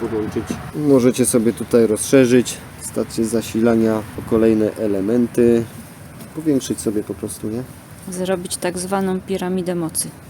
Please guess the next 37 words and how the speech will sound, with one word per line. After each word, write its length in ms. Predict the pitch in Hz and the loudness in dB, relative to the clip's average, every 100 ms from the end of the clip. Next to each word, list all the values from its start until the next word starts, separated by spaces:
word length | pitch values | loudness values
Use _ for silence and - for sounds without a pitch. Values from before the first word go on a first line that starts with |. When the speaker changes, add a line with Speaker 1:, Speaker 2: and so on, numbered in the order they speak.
| - | -6
Speaker 1:
Piramidę 580 | 156 151 139 131 123 120 | 2 6 8 8 6 6
mocy 260 | 117 110 98 | 4 2 -4
sobie 240 | 104 101 | -4 -4
tu 100 | 95 | -6
możecie 380 | 95 92 85 85 | -8 -8 -12 -12
zrobić. 240 | 90 92 | -12 -8
Tak 300 | 101 113 101 | -4 -2 -2
właśnie, 400 | 92 92 92 - | -6 -10 -10 -14
jak 180 | - 92 | -16 -12
Monika 300 | 82 92 - | -12 -10 -10
powiedziała. 640 | 98 87 90 113 113 107 101 - - - - - - - - - - - - - - - - - - - - - | -10 -10 -4 -2 0 -2 -8 -18 -20 -20 -20 -20 -20 -20 -20 -20 -18 -18 -20 -20 -20 -20 -14 -2 -2 -2 -14 -14
Do 180 | - 135 | 0 2
zasilania, 760 | 131 127 127 120 123 123 120 117 | 4 2 2 2 2 2 2 -2
z 40 | |
zasilania 560 | 104 117 - 117 117 110 | -4 -4 -2 0 0 0
paneli 360 | 110 110 107 | -2 0 -2
solarnych 480 | 101 107 110 107 107 | -2 -2 0 0 -2
jest 120 | 101 | -4
stosowany 460 | - - 104 104 101 | -10 -10 -6 -4 -6
tutaj 280 | - - - - | -8 -12 -12 -14
X 140 | - | -14
T 100 | - | -12
sześćdziesiąt. 760 | - 98 92 107 104 104 101 - - - - - - | -10 -10 -6 -6 -6 -8 -8 -12 -20 -20 -20 -16 -12
Tylko 120 | 98 | -4
pamiętajcie, 500 | 113 110 107 107 101 | 0 0 -2 -6 -6
tego 200 | 104 107 | -6 -4
kabla 260 | 113 104 | -4 -6
tu 140 | 101 104 | -6 -6
nie 120 | 104 | -6
dostajecie, 520 | 101 - 98 98 - | -8 -8 -8 -8 -6
dopiero 320 | 101 95 101 | -8 -6 -8
z 40 | 98 | -8
solarami, 500 | - 101 98 95 95 | -8 -6 -6 -8 -12
jak 80 | 98 | -16
kupicie 380 | - - - - | -20 -20 -20 -8
cały 220 | 107 101 | -6 -6
zestaw. 320 | 95 - 98 | -8 -14 -18